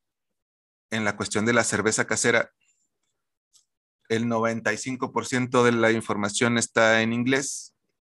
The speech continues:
por ahí el tres por ciento va a estar en alemán y el dos por ciento estará en el resto de idiomas de este hermoso planeta Tierra. Y pues sí hay muchas cosas que puedes llegar a leer en un post, en cualquier bibliografía,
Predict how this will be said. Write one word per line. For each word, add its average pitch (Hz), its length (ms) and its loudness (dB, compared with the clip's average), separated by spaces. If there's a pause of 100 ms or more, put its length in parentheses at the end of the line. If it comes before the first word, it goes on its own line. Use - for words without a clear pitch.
(400)
por 113 180 -4
ahí 117 540 -4
el 110 200 -6
tres 120 240 0
por 113 140 0
ciento 120 280 0
va 107 60 4
a - 20 4
estar 110 200 2
en 113 140 2
alemán 123 460 0 (920)
y 123 220 0
el 120 160 2
dos 117 160 -2
por - 160 -8
ciento 117 240 -6
estará 110 280 0
en 117 120 -2
el 113 80 -4
resto 120 260 -2
de 110 100 2
idiomas 113 420 0
de 104 100 0
este 104 400 -2
hermoso 101 400 -8
planeta 107 360 -4
Tierra. 151 380 -2 (500)
Y 113 100 -2
pues 110 200 -4
sí 113 100 -2
hay 104 80 0
muchas 110 340 -8
cosas - 400 -6
que 113 340 -4 (1700)
puedes 120 200 2
llegar 110 200 4
a 113 60 4
leer 117 420 2
en 113 120 -2
un 110 100 -12
post, 110 320 0
en 110 80 -4
cualquier 107 320 -4
bibliografía, 110 920 2